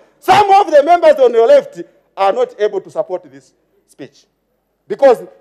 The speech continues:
perhaps they may be implicated in one of, way or another. We don't know.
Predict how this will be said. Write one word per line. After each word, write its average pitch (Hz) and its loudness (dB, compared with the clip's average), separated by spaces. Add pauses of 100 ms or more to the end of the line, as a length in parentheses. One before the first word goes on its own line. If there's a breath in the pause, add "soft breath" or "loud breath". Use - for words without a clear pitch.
(180)
perhaps 233 -2
they 180 -8
may 220 -4
be 175 -18
implicated 165 -8
in 143 -14
one 254 0
of, 196 0 (260)
way 226 2
or 165 -2
another. 240 -2 (1160)
We 170 -4
don't 180 0
know. 117 -20